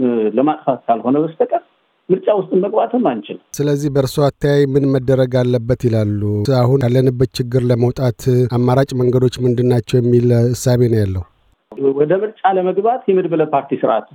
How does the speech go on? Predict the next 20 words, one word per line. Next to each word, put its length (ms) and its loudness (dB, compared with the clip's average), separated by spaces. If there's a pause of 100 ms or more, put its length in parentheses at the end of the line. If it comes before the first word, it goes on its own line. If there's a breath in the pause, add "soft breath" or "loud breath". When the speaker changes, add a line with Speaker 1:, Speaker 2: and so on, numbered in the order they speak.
(140)
Speaker 1:
መመስረት 400 0
መቻል 260 -4
አለበት። 260 -12
ምርጫ 180 0 (100)
ተስፋ 240 -4
የሚሆነው 400 0
የመድበለ 360 -2
ፓርቲ 280 -2
ስርዓት 260 -4
ሲኖር፣ 280 -12 (420)
አሁን 200 0
ኢትዮጵያ 320 -2
ውስጥ 160 -4
የመድበለ 380 0
ፓርቲ 280 -4
ስርዓት 280 -2
አይደለም 360 -4
ያለው። 260 -10 (680 soft breath)
ስለዚህ 420 0
እኔ 140 0